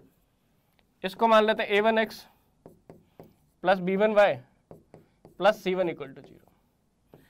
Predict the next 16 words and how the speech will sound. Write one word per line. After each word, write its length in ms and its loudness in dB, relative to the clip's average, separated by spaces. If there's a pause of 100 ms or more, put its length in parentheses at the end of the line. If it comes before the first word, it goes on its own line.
(320)
ए 140 2
वन 200 2
फ़ाइव, 340 4 (1600)
बी 180 -2
वन 180 2
माइनस 360 4
फिफ्टीन, 500 -4 (1300)
सी 220 -4
वन 160 0
माइनस 320 0
एट। 240 -18 (1200)
यहाँ 160 2
पे 100 -8
ए 140 -2
वन 160 2
थ्री, 260 -4